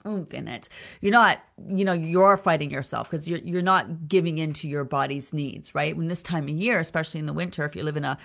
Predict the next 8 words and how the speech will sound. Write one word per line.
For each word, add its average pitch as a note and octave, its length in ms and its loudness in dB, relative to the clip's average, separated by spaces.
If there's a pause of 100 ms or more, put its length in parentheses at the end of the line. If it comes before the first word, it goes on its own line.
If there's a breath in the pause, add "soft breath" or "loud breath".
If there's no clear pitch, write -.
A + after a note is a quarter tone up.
(360 loud breath)
uh, C#3+ 720 4
where D3 760 -2
it's - 240 -8 (240)
cooler F3+ 280 0
this C#3 160 -4
time C#3 200 -2
of C3 60 -2
year, C#3+ 200 0